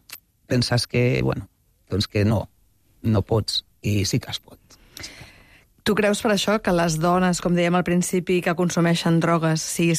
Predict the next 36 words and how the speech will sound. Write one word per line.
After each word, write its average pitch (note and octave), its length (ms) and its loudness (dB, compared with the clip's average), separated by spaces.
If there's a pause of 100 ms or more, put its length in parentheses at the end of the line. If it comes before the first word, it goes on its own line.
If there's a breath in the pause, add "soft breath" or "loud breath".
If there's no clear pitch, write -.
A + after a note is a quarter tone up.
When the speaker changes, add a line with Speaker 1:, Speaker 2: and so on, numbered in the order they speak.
Speaker 2:
quines E3 240 2
siguin, E3+ 380 0 (340 loud breath)
estan F3+ 400 2
molt F3+ 400 2
estigmatitzades F3 1040 0 (100)
o F3 80 -2
fins E3+ 240 0
i E3+ 60 0
tot F3 180 -2
invisibilitzades? E3+ 880 0
És E3 80 -4
a F3+ 80 2
dir, F3+ 80 0
que F#3 160 0
no F#3+ 160 2
entren F#3+ 240 0
en F3 160 2
el E3 80 0
relat F3 240 0
de E3+ 140 0
la E3+ 100 2
droga? E3+ 380 0 (240 loud breath)
Com F#3+ 160 0
ho F3 80 2
Speaker 1:
Sí. - 80 0
Speaker 2:
veus? - 420 -6
Speaker 1:
Bueno, C3+ 400 -2
que C3 400 0
sempre E3+ 400 0
hi D3+ 80 2
ha D#3 60 2
un E3 200 2
comentari D#3+ 760 0 (320)
que B2+ 140 2
és, A#2 200 -2
eh, G#2+ 380 0